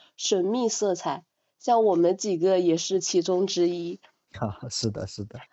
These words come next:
Speaker 2: 呃，感谢小 J 的分享啊，
Speaker 1: <laughs>
Speaker 2: 要不是小 J 说这么多，我也其实有些也是不知道的。就是西安的话，
Speaker 1: 嗯。
Speaker 2: 也是离我家也是比较近的，都是在西北嘛。
Speaker 1: 嗯，
Speaker 2: 就是西安，
Speaker 1: 嗯。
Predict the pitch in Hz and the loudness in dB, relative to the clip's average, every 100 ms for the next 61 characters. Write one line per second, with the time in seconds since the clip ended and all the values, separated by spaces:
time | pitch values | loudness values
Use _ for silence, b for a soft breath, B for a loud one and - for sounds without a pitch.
0 | _ 104 104 107 107 - 127 113 113 101 | _ -4 -4 -4 -6 0 2 4 2 2
1 | 120 123 - 131 131 101 95 98 - 131 | 2 2 0 -2 -2 -4 -4 -6 -2 -2
2 | 120 127 - 98 120 127 127 120 127 117 | 0 -2 -2 -2 0 0 0 0 0 0
3 | 113 110 113 113 107 - 104 117 104 95 | 2 2 4 2 0 -2 -2 0 -2 0
4 | 120 98 110 - 123 131 117 98 - b | 0 0 -4 -8 -2 0 0 -2 -4 b
5 | _ _ _ 135 117 123 117 - 139 143 | _ _ _ -4 -2 2 2 2 0 2
6 | 139 131 110 101 - 113 110 101 110 104 | 2 0 -2 -2 0 2 2 2 0 0
7 | - 110 104 104 101 101 101 120 110 87 | 0 -2 -2 -6 -4 -4 -2 -2 -2 -2
8 | - 104 107 110 101 101 - 110 107 - | -4 -6 -2 -2 -2 -4 -6 -4 -2 -2
9 | 131 123 95 92 73 - _ _ _ 220 | -2 -2 -4 -6 -8 -14 _ _ _ 0
10 | 208 170 123 120 107 - - 127 127 131 | 2 4 4 4 2 0 -2 0 0 -2